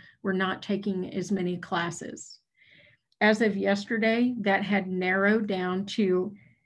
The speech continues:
an, only an eight percent. So we've closed that gap by eight percent. Uh, for headcount, we're down eight percent, but F T E is down seven percent.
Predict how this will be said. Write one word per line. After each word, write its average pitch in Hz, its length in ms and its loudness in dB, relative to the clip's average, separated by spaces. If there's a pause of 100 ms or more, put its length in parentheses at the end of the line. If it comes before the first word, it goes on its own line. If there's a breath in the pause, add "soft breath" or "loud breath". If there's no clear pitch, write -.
(220 loud breath)
an, 202 300 2
only 214 320 2
an 202 260 0
eight 240 340 -2
percent. 196 360 -2
So 214 100 -8
we've 202 160 -4
closed 214 380 2
that 208 220 0
gap 190 240 -2
by 190 140 0
eight 196 220 -2
percent. 190 640 -6 (580 soft breath)
Uh, 180 200 0
for 180 220 -2
headcount, 190 580 -2
we're 190 120 -2
down 180 320 -2
eight 208 260 0
percent, 185 500 -4 (640 soft breath)
but 214 200 6
F 202 260 0
T 208 120 2
E 208 520 4
is 202 140 0
down 185 240 -2
seven 202 440 0
percent. - 540 -6